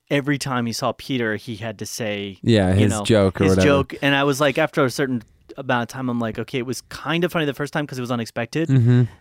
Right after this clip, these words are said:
Speaker 1: but now this is, like, the fifteenth time."
Speaker 2: Right.
Speaker 1: It's like, "Can't you come up with, like, a new nickname? Can't you come up with, like, a more clever way for Flash to insult him?" And it's like, "Yeah, the character's supposed to be an idiot, but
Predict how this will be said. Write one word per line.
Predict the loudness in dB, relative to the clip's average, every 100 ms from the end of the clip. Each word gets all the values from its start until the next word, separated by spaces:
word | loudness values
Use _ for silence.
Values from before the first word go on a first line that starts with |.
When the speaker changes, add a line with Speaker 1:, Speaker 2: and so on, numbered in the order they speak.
| 0
Speaker 1:
but | 2
now | 4 2
this | 0 -2
is, | 0
like, | 0 0 -4
the | -4
fifteenth | -2 -2 -2 -4 -2 -4
time." | -6 -2 0 4
Speaker 2:
Right. | 4 4 0
Speaker 1:
It's | -4
like, | -4 0
"Can't | -2 0
you | -2
come | -2
up | -2
with, | -2 -2
like, | -4
a |
new | -4 -2
nickname? | -2 0 0 0
Can't | -2 -6
you |
come | -6 -4
up | -4
with, | -4
like, | -6
a | -6 -14 _
more | -4 -4
clever | -4 -4 -2
way | 0 0
for | -2 -4
Flash | 0 0 0 -4 -16 _ _ _
to | -4
insult | 0 0 0
him?" | 0 0
And | 0
it's | -2
like, | 0
"Yeah, | 2 2
the |
character's | 0 -2 -2 -2
supposed | -2 -4 -4
to | -6
be |
an | -4
idiot, | -2 2 2 2 0
but | -2 -2